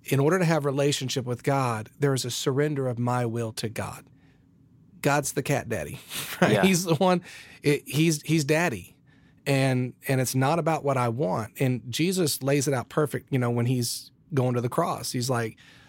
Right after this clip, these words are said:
Speaker 1: "Lord, if this cup could pass," or, "God, if this cup could pass, that'd be great,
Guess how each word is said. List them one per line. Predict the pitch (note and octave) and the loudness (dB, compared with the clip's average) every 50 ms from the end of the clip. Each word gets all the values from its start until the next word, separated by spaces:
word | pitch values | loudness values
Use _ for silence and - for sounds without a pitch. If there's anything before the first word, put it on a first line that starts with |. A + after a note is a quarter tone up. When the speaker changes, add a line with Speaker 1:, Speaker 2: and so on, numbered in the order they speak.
| - _ _ - - | -20 _ _ -16 -4
Speaker 1:
"Lord, | - C3+ C#3+ C#3+ C#3 | 0 2 4 4 2
if | C3 - | 2 0
this | - C3 A#2+ - | 0 0 0 0
cup | - D#3 - - - | 0 0 0 0 0
could | - C3 A#2 | -2 -2 0
pass," | - F3+ G3+ A#3 E3 C3 B2 - | 0 0 0 2 0 0 0 -2
or, | - A#2+ | -2 0
"God, | A#2 C#3 C3 C3+ | 0 2 2 2
if | C3 - | 0 0
this | C3 A#2+ | -2 -2
cup | - C#3+ B2+ - | 0 -2 -2 -2
could | C3 A#2+ | -4 -2
pass, | - E3 F#3 E3+ D3 - - - _ - - - - - _ _ _ _ _ _ _ - | 0 0 0 0 0 -2 -6 -12 _ -20 -20 -20 -20 -20 _ _ _ _ _ _ _ 0
that'd | - C3+ B2 | 0 0 2
be | B2 | 0
great, | B2 B2+ D#3 E3+ A3+ A#3 F#3+ C#3+ - | 0 2 2 2 2 2 0 -2 -4